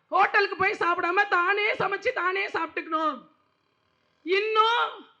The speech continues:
அந்த அரை நிர்வாண கோலத்தோட ஊர்ல திரியணும், பெண்கள் மடிசாரி கட்டிக்கணும், நாம நாமளா இருக்கணும்" அப்படின்னு சொல்றான். இந்த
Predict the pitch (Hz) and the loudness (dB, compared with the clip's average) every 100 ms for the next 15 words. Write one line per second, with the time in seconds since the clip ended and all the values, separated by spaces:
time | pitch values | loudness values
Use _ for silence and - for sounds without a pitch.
0 | _ _ _ _ - 359 403 359 320 294 | _ _ _ _ -4 0 2 4 4 0
1 | 294 277 302 302 392 453 427 403 381 381 | -4 -16 -14 -6 -2 2 2 4 4 6
2 | 381 370 320 339 339 311 285 370 359 - | 4 4 4 4 4 2 4 2 2 0
3 | - - _ _ _ _ _ _ - 370 | -6 -20 _ _ _ _ _ _ 0 4
4 | 494 440 392 392 370 381 349 330 320 262 | 4 4 2 2 4 4 2 2 0 -2
5 | - - _ _ _ _ - 359 415 427 | -6 -20 _ _ _ _ -6 -4 -2 -2
6 | 415 359 370 370 403 381 370 302 349 330 | 0 0 0 2 2 2 0 -2 -4 -2
7 | 320 311 254 - _ _ _ _ _ _ | -2 -2 -4 -10 _ _ _ _ _ _
8 | _ _ _ _ - 320 370 427 480 494 | _ _ _ _ -6 2 6 8 6 4
9 | 508 427 392 427 440 440 466 427 403 427 | 2 4 6 6 6 4 4 2 0 2
10 | 403 392 359 330 339 415 - 302 269 - | 2 4 4 2 -2 -2 -2 -2 -4 -14
11 | _ _ _ _ _ _ _ _ - 427 | _ _ _ _ _ _ _ _ -10 -2
12 | 427 | 0